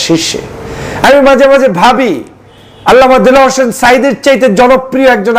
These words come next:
আলেম বাংলাদেশে আজ নেই, কিন্তু এই সাইদি সাহেব তো দল করতেন। বাংলাদেশ জামাতে ইসলামী এত হাজার হাজার প্রতিবন্ধকতা, লক্ষ লক্ষ প্রতিবন্ধকতা তৈরি করার পরেও কেন এই মানুষটি আজও বাংলাদেশের জনগণের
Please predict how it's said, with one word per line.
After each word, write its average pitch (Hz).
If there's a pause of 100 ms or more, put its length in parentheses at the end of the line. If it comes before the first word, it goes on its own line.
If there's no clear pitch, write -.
আলেম 262 (100)
বাংলাদেশে 214
আজ 139 (140)
নেই, 120 (640)
কিন্তু 247
এই 269 (120)
সাইদি 247
সাহেব 262
তো 247 (120)
দল 233 (120)
করতেন। 202 (580)
বাংলাদেশ 220 (120)
জামাতে 208
ইসলামী 147 (640)
এত 247 (160)
হাজার 233 (100)
হাজার 220 (120)
প্রতিবন্ধকতা, 220 (680)
লক্ষ - (180)
লক্ষ 240 (220)
প্রতিবন্ধকতা 240 (120)
তৈরি 233
করার 220 (120)
পরেও 220 (560)
কেন 285 (180)
এই 269 (160)
মানুষটি 269 (160)
আজও 240
বাংলাদেশের 185
জনগণের 156